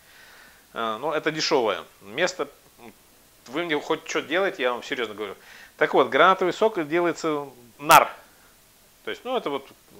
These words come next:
из Азербайджана нар. Берите его и кушайте на здоровье. Вот. Э, теперь, э, то, на чём мы жарим.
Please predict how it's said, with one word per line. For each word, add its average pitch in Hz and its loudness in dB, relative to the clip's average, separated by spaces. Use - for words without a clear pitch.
из 165 -8
Азербайджана 139 2
нар. 113 6
Берите 143 -4
его 107 -4
и 127 -16
кушайте 131 -6
на 101 -10
здоровье. 107 2
Вот. 127 -4
Э, 110 -4
теперь, 220 4
э, 156 8
то, 190 8
на 143 -2
чём 185 2
мы 151 -4
жарим. 123 6